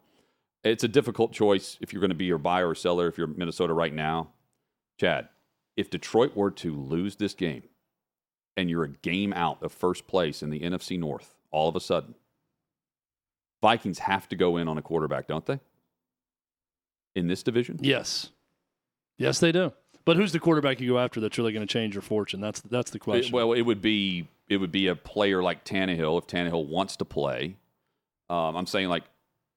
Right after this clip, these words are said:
Speaker 1: if he tells the Tennessee Titans he wants to play, not, he's not playing Thursday night, um, on a short week, especially, he's not playing on Thursday night because of what Will Levis just did. I'm saying if,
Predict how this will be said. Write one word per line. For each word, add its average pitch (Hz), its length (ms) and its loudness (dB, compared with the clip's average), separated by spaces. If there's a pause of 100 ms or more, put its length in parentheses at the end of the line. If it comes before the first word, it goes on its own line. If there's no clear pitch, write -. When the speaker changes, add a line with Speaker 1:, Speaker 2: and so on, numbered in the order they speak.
(120)
Speaker 1:
if - 100 -4
he 101 80 -2
tells 107 380 2
the 92 80 -10
Tennessee 95 340 -4
Titans 92 380 0
he 92 100 -6
wants 76 400 -4
to - 100 -6
play, 82 480 -2
not, 113 240 0
he's 104 160 -4
not 135 200 2
playing 104 240 0
Thursday 90 400 0
night, 76 300 -4 (680)
um, 76 500 -6
on 87 120 -4
a 82 40 -6
short 90 300 -2
week, 80 440 -8 (460)
especially, - 480 -2 (320)
he's 123 120 -8
not 180 200 4
playing 151 200 4
on 117 80 2
Thursday 107 300 2
night 104 200 2
because 90 240 -4
of 87 60 -6
what 90 160 0
Will 87 180 2
Levis 80 520 -2 (280)
just - 240 -8
did. 73 300 -4 (800)
I'm 131 240 2
saying 101 320 2
if, 107 180 -2